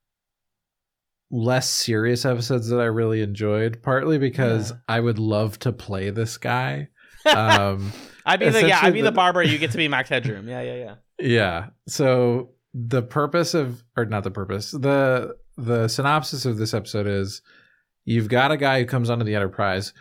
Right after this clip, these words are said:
Speaker 1: who claims to be a time-traveling historian from the future. And he's like, "I picked this day to hang out with the crew of the Enterprise, and I just wanna study you and, like, ask you questions and stuff."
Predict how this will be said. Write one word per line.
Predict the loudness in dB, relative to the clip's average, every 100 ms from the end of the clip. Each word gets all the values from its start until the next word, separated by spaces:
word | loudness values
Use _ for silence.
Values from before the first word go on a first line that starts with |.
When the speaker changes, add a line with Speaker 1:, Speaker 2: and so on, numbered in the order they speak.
| _ _
Speaker 1:
who | -6
claims | -2 0 2 0
to | 0
be | 0
a |
time-traveling | -2 -2 -2 -2 0 0 0
historian | 0 -2 -2 -4 -4
from | -6 -8
the | -10
future. | -8 -10 -8 -14 -18 _ _ _ _ _
And | -2 0 -2
he's | -2 -2 -2
like, | -4 -2
"I | -6
picked | -4 -6 -2
this | -2 -2
day | 0 0 0
to | 0 -2
hang | -2 0
out | 0
with | -2
the | -6
crew | 0 0
of | 2
the | 0
Enterprise, | 0 -2 -2 -4 -6 -10
and |
I | -12
just | -10 -8
wanna | -6 -6
study | -4 0 0
you | 0 0
and, | -2 -4
like, | -8
ask | -6 -6 -6
you | -4
questions | -4 -4 -6 -8
and | -10
stuff." | -10 -10 -10